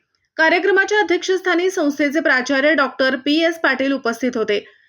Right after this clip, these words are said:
या कार्यशाळेत संस्थेचे सिव्हिल इंजिनिअरिंग डिग्री व डिप्लोमा विभाग प्रमुख, प्राध्यापक व विद्यार्थी मोठ्या संख्येने उपस्थित होते.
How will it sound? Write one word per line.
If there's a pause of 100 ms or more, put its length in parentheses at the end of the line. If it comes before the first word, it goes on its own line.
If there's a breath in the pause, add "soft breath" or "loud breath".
(160 soft breath)
या
कार्यशाळेत
संस्थेचे
सिव्हिल
इंजिनिअरिंग
डिग्री
व
डिप्लोमा
विभाग
प्रमुख, (300 soft breath)
प्राध्यापक
व
विद्यार्थी
मोठ्या
संख्येने
उपस्थित
होते.